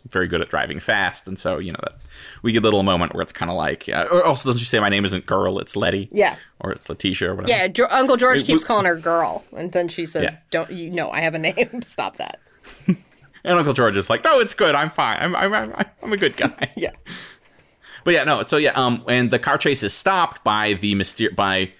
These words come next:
Speaker 1: maybe it is the mysterious or a mysterious silver car, and we see a, um,
Speaker 2: Mysterious
Speaker 1: can I
Speaker 2: white
Speaker 1: say
Speaker 2: lady
Speaker 1: this?
Speaker 2: in a black
Speaker 1: A striking Aryan woman <laughs> exits the car and looks at them.
Speaker 2: Yeah, she's straight up.
Speaker 1: Uh,
Speaker 2: She straight up looks like Nazi propaganda wearing a red hat.
Speaker 1: Right, right, right, right.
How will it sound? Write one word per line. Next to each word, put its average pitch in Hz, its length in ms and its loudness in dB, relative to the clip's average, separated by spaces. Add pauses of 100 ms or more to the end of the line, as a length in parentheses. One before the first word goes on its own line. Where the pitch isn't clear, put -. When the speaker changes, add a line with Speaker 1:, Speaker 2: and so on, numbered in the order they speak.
(200)
Speaker 1:
maybe 107 240 0
it 98 80 2
is 95 200 0
the 135 140 2
mysterious 127 640 2
or 95 240 -4
a 175 180 2
mysterious 110 560 2
silver 98 340 0
car, 92 460 -2 (400)
and 92 140 -4
we 98 100 0
see 98 300 0
a, 90 320 -2 (800)
um, 62 420 -2
Speaker 2:
Mysterious 214 480 2
Speaker 1:
can - 120 -6
I 185 60 2
Speaker 2:
white 220 80 2
Speaker 1:
say 180 140 2
Speaker 2:
lady 190 120 4
Speaker 1:
this? 185 120 2
Speaker 2:
in 175 140 -2
a 165 40 -8
black 135 320 -4
Speaker 1:
A 143 120 2
striking 165 880 2
Aryan 135 520 4
woman 117 300 4
<laughs> 95 120 2
exits - 540 -2
the 156 120 -2
car 120 420 0
and 113 180 0
looks 156 280 2
at 110 260 -2
them. - 320 0
Speaker 2:
Yeah, 175 180 0
she's 285 340 2
straight 262 280 2
up. 233 140 4
Speaker 1:
Uh, - 80 -12
Speaker 2:
She - 180 -2
straight 247 260 2
up 220 120 0
looks 202 160 -4
like 185 120 2
Nazi 180 320 0
propaganda 165 640 -2
wearing 151 260 -4
a 135 60 -10
red 135 200 -6
hat. 117 300 -6
Speaker 1:
Right, - 200 0
right, - 120 -4
right, - 160 -2
right. - 160 -4